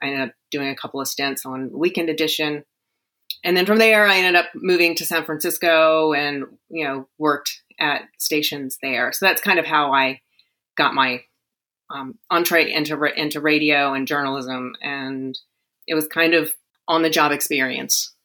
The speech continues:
Um, and I just kind of made the most of it. So I, I didn't go through a journalism program, and I didn't necessarily come up through the traditional means. I had a different job background, but the,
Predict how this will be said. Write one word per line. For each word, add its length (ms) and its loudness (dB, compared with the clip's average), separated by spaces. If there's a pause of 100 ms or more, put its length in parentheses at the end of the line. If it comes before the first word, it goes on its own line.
(160)
Um, 260 -10
and 120 -10
I 320 -6
just 200 -6
kind 120 -6
of 60 -8
made 160 -10
the 80 -10
most 240 -8
of 100 -6
it. 200 -10
So 120 -6
I, 220 2 (340)
I 60 2
didn't 180 6
go 140 6
through 300 4
a 60 4
journalism 460 2
program, 680 2 (100)
and 340 2
I 80 0
didn't 460 -2
necessarily 600 0
come 240 -6
up 200 2 (380)
through 120 0
the 80 0
traditional 720 -2 (280)
means. 360 -2
I 260 -2 (120)
had 260 -6
a 140 -2 (240)
different 420 2 (200)
job 320 4
background, 440 2
but 140 -6
the, 160 0